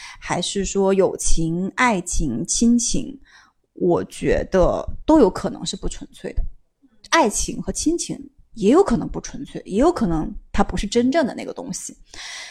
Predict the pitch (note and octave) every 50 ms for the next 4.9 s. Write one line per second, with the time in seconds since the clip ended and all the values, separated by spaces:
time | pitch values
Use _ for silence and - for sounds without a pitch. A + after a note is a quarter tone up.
0 | - _ - C#4+ C4 - - G#3+ B3+ A#3+ F3+ - - G3+ G3 - - F3 E3 C#3+
1 | - - B3 - - C#3+ - - - D#3+ F3 G#3+ G#3+ G3 E3+ F3+ - - G#3 F#3+
2 | F#3+ F#3+ F#3+ G3 - - G3+ G3 G3+ - F#3 F3+ D#3 - - - _ - - G3
3 | - - - - F3 D#3 F#3 A3 A3+ E3+ - - - - - _ _ _ _ _
4 | _ - - - B3+ C#4 C#4+ A3+ F3 - E3 E3 - G#3 G3+ F#3+ F#3+ G3